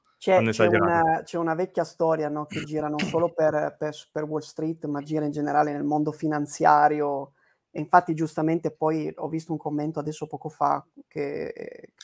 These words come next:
Speaker 1: che è apparso adesso, anche sul fatto appunto che non mostrano mai i portafogli, no? Quindi, ad esempio,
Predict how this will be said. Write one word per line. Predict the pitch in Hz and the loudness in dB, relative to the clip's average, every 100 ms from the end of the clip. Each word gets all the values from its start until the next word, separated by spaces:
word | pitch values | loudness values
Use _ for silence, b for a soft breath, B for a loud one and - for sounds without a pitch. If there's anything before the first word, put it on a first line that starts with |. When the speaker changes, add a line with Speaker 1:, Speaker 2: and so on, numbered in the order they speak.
| - | -10
Speaker 1:
che | 147 | -6
è | |
apparso | 147 147 156 - | -2 -2 -2 0
adesso, | 156 143 - 156 151 b b b b - | 0 0 0 -2 -2 b b b b 2
anche | 165 165 170 | 4 4 4
sul | 170 | 2
fatto | 156 160 160 | 8 8 8
appunto | 151 160 151 | 2 2 2
che | 143 | 2
non | 160 160 | 4 4
mostrano | 165 160 175 160 | 2 4 6 6
mai | 151 160 | 6 4
i | 165 | 2
portafogli, | 156 156 143 - 151 143 143 | 0 -2 -6 0 0 0 -2
no? | 143 139 | -4 -2
Quindi, | 151 147 | -4 -2
ad | 147 | -4
esempio, | 143 156 143 147 139 | 0 0 2 0 -2